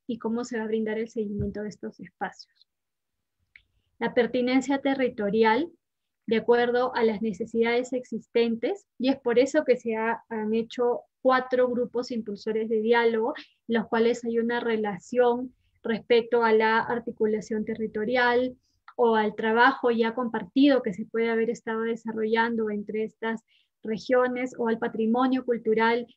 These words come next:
que tiene, eh, problemáticas similares, eh, de tal manera que se permita poder desarrollar una pertinencia territorial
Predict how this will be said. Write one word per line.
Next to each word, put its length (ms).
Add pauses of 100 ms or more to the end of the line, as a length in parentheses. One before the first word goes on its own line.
(240)
que 100
tiene, 720
eh, 440
problemáticas 880
similares, 800 (1200)
eh, 120
de 60
tal 180
manera 340
que 100
se 140
permita 720 (420)
poder 300
desarrollar 920
una 320
pertinencia 720
territorial 840